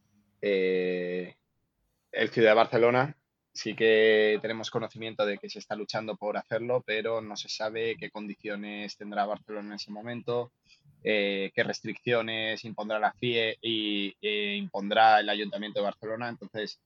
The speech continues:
todo está un poco en el aire. Ah, de ahí que aún no tengamos un calendario fijo al que atenernos.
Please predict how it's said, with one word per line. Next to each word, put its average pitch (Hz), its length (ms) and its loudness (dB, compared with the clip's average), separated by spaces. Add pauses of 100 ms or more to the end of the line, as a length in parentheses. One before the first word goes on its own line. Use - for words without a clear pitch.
(640)
todo 123 160 6
está 123 160 2
un 123 100 4
poco 123 640 6
en 117 120 2
el 110 100 -2
aire. 110 300 2 (180)
Ah, 107 240 4
de 117 100 4
ahí 113 220 8
que 131 160 10
aún 120 240 6
no 127 100 0
tengamos 120 560 0
un 123 120 -4
calendario 113 1300 0 (140)
fijo 131 380 6
al 113 180 6
que 110 100 0
atenernos. 104 680 -6